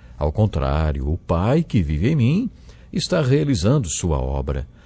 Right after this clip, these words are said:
Jesus também declarou em João capítulo sete, versículo dezesseis, o seguinte:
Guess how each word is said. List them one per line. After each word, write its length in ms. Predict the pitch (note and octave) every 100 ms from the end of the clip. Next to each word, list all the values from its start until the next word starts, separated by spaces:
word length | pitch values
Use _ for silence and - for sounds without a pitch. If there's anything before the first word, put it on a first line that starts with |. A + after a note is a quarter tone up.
| - -
Jesus 340 | E3+ F3 G#3
também 280 | G#3 D3+ E3+
declarou 440 | C#3+ A#2+ F#2 G#2+
em 80 | F#2+
João 300 | D2+ F#2 A#2
capítulo 500 | E2 C#2 F2 D#2 C2+
sete, 360 | - F#2+ F#2+ C#2+
versículo 440 | C#2 - - E2
dezesseis, 600 | C#2 D2 D2 F#2+ F#2+ C#2+
o 80 | D#2
seguinte: 520 | A#2+ B2 C#3 D#2